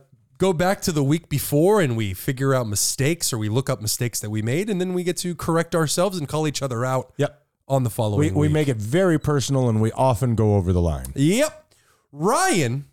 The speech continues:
Speaker 1: last week we discussed the word for fear of long words.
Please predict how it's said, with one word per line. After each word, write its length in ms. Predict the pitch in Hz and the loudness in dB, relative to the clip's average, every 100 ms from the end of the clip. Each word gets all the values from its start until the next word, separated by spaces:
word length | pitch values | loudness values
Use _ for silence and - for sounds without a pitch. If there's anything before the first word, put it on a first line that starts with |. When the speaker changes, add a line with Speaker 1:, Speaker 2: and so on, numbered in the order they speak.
| _ _ 143 | _ _ -2
Speaker 1:
last 360 | 185 262 240 | 2 2 2
week 180 | 240 190 | 0 0
we 180 | 170 214 | 0 0
discussed 520 | 196 - 214 202 - | 2 0 0 0 0
the 80 | 180 | -2
word 400 | 156 196 196 170 | 2 4 2 0
for 160 | - 156 | -4 -4
fear 480 | - - 208 208 208 | -4 -4 0 2 2
of 200 | 165 135 | -2 -2
long 540 | 156 185 175 143 135 | 2 4 4 2 0
words. 680 | 202 285 160 113 117 - | 2 4 2 0 -4 -4